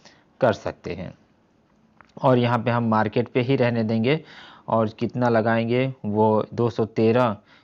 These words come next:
यूएसडीटी लग रहा है, तो आपका जितना डॉलर लगेगा उसका पच्चीस गुना ज़्यादा यहाँ पे लगने वाला है डॉलर। तो यहाँ पे आपको काफ़ी प्रॉफिट होने वाला है। तो ये अभी चल रहा है मैटिक,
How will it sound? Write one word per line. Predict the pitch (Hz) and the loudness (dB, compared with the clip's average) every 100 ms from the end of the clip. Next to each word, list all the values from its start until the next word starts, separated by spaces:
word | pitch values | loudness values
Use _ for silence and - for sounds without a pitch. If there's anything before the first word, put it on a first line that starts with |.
| - | -2
यूएसडीटी | 120 120 107 110 127 | 2 2 2 -2 0
लग | 113 107 | 0 2
रहा | 104 104 | 0 0
है, | 107 | -4
तो | 113 - _ - - _ _ | -6 -10 _ -20 -20 _ _
आपका | - 131 - 143 - | 2 2 4 2 0
जितना | 117 120 131 135 | -2 0 2 4
डॉलर | 123 127 | 4 4
लगेगा | 123 120 127 135 | 4 4 4 4
उसका | 143 117 135 | 2 0 -2
पच्चीस | 120 123 120 139 143 | 0 0 0 0 2
गुना | 117 117 120 | 2 2 2
ज़्यादा | 113 110 110 123 | 4 4 4 4
यहाँ | 113 110 101 | 2 0 -2
पे | 113 | 0
लगने | 104 101 107 | 0 0 0
वाला | 104 104 101 | 2 2 0
है | 101 127 147 - - - | 0 -4 -4 -12 -20 -4
डॉलर। | 104 107 131 156 156 - _ _ | 2 4 4 2 -2 -20 _ _
तो | 123 123 123 123 | 2 4 4 0
यहाँ | 120 110 120 | -2 -2 -2
पे | 113 | 0
आपको | 113 107 127 | 0 2 0
काफ़ी | 113 107 123 | 0 0 -2
प्रॉफिट | 107 107 - 127 - | -4 -4 -2 -6 -4
होने | 107 117 | -2 0
वाला | 110 101 101 | 0 0 0
है। | 113 | -4
तो | 113 | -4
ये | 110 110 123 | -2 0 0
अभी | - 104 113 | -2 -4 -4
चल | 113 107 | -2 -2
रहा | 107 107 104 | 0 0 0
है | 110 113 | -2 -4
मैटिक, | 110 104 101 120 110 | -4 -4 -4 -6 -8